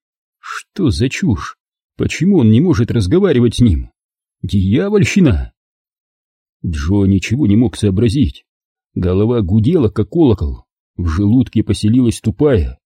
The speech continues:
сосущая боль. Она живо напомнила, что Станна вот уже больше суток не держал во рту даже маковой росинки. Станна с трудом поднялся, сел на край дивана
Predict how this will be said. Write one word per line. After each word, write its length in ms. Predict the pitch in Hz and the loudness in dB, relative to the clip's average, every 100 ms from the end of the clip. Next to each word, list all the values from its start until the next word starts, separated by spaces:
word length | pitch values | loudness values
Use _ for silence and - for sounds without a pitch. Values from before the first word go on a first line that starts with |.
| _ | _
сосущая 680 | - 104 95 131 123 - 107 | -8 -6 -4 -2 -2 -2 -2
боль. 380 | 104 151 87 - _ _ _ _ _ _ _ | 0 0 -2 -8 _ _ _ _ _ _ _
Она 320 | - 92 110 | -2 0 0
живо 300 | 85 107 120 | 0 0 2
напомнила, 580 | 110 107 147 135 107 98 | 0 0 2 2 2 0
что 220 | - 107 | -4 -6
Станна 580 | 92 - 151 147 80 62 - _ _ | -6 -2 0 2 0 -2 -10 _ _
вот 260 | - 92 113 | -6 -6 -2
уже 140 | 127 | -2
больше 320 | 123 151 - 131 | 0 0 0 -4
суток 380 | - 175 107 | -4 -4 -2
не 140 | 107 104 | 0 2
держал 340 | 127 107 135 | 0 0 2
во 120 | 107 | 0
рту 380 | 107 185 170 73 _ _ | 0 0 -2 -2 _ _
даже 280 | - 95 95 | -6 -2 2
маковой 380 | 107 120 110 113 | 0 0 0 2
росинки. 640 | 107 - 196 156 78 64 _ _ _ _ _ _ _ _ _ _ _ _ _ | 0 -2 -2 -2 -4 -12 _ _ _ _ _ _ _ _ _ _ _ _ _
Станна 760 | - - - 92 101 107 107 87 | -18 -12 -4 -2 2 2 2 0
с 140 | - | -4
трудом 380 | 101 95 110 107 | -6 -2 0 0
поднялся, 680 | 101 95 139 120 - 65 - _ _ _ | 0 0 0 0 -4 -10 -12 _ _ _
сел 300 | - - 127 | -8 -4 -2
на 100 | 123 | -2
край 220 | - 139 | 0 0
дивана 640 | 120 104 110 104 90 67 | 0 2 2 2 0 -2